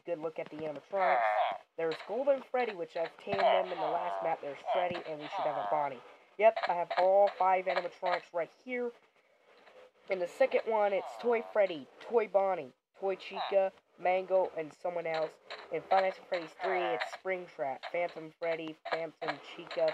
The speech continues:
Phantom Foxy, and I believe Phantom Balloon Boy. In Five Nights at Sister Locations, it's Baby.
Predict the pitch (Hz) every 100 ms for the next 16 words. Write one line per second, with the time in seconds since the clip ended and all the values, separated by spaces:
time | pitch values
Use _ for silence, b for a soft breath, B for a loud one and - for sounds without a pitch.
0 | - 160 160 160 143 _ 160 160 - 151
1 | - 165 175 175 165 170 175 _ 170 165
2 | - 156 151 170 180 156 143 127 - _
3 | _ _ - - _ _ - - - -
4 | - - _ - 175 160 170 160 139 110
5 | 110 160 160 151 - 226 - 220 175 -
6 | 113 196 202 180 143